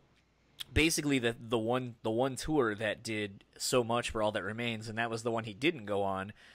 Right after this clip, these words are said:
Yet then he turns around and goes on the C K Y tour where basically it was just sort of the beginning of the end,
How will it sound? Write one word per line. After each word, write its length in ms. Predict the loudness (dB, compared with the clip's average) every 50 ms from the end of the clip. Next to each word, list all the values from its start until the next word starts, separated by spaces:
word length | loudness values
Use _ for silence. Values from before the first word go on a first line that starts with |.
| -20 -8 -2
Yet 160 | -2 0 2
then 140 | 2 0 0
he 140 | 0 -2 -2
turns 280 | -2 -2 -2 -2 -2
around 280 | 0 2 4 4 4 2
and 100 | -2 -4
goes 240 | -4 -2 -2 -2 -4
on 140 | -4 -4
the 80 | -4 -6
C 160 | -6 -6 -6
K 160 | -4 -2 0
Y 180 | 4 4 4 4
tour 300 | 2 0 -2 -2 -2 0
where 120 | -2 -2
basically 680 | -2 -2 -4 -4 -4 -6 -6 -4 -4 -4 -4 -6 -8 -10 -12 -16 -20 -20 -20 _ _ _ _ -6
it 180 | -6 -6 -6 _ _ -14 -10
was 200 | -8 -6 -6 -6
just 260 | -6 -6 -8 -8 -10 _ _ _ _ _ -18 -18 -16 -16 -12 -8
sort 300 | -4 0 2 4 4 4
of 60 | 2
the 60 | 0 -2
beginning 420 | -4 -4 -4 -4 -4 -4 -4 -6
of 120 | -6 -8
the 140 | -6 -6 -4
end, 340 | -2 -2 -2 -4 -6 -10 -12